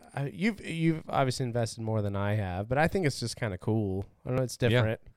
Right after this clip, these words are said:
Speaker 2: Well,
Speaker 1: I
Speaker 2: I
Speaker 1: remember reading about Bitcoin years ago, and
Speaker 2: Yeah.
Speaker 1: I wish I had
Speaker 2: Taking it seriously?
Speaker 1: Yeah,
Speaker 2: Yeah.
Speaker 1: actually, uh, bought something, but, uh, because I would,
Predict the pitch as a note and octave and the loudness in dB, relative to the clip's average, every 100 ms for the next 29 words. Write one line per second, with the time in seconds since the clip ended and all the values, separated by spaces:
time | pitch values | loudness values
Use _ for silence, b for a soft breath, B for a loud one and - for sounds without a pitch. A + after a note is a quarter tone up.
0 | b b b b b b C3+ D#3 A3 A#3+ | b b b b b b 10 10 10 10
1 | G3 F3+ G#3 F#3+ C#3+ - E3 - D3+ C3+ | 10 10 10 8 6 6 2 2 2 4
2 | A#2 A2 - - D3 D3 G#2+ D#2 D2 - | 2 0 -4 0 2 2 0 -4 -6 -6
3 | - - G#2+ B2+ C3+ E3 F3 F#3 D3+ C3+ | -8 -8 2 4 4 2 4 4 4 0
4 | - - _ _ _ _ _ - - G2+ | -16 -20 _ _ _ _ _ -8 -4 0
5 | G2 - G#2 - A#2+ G#2+ F#3 E3+ C3+ - | -2 0 -2 0 -4 -2 2 4 4 2
6 | D3+ C#3+ C#3+ C3+ C3 C3 D#3+ - A2 G2+ | 0 2 4 2 4 6 4 4 -2 -2
7 | G2 F#2+ G2+ D3 - F3+ - - E3+ F#3+ | -2 -4 0 0 0 -4 -6 -8 0 4
8 | F#3+ G#3+ G#3 | 6 6 6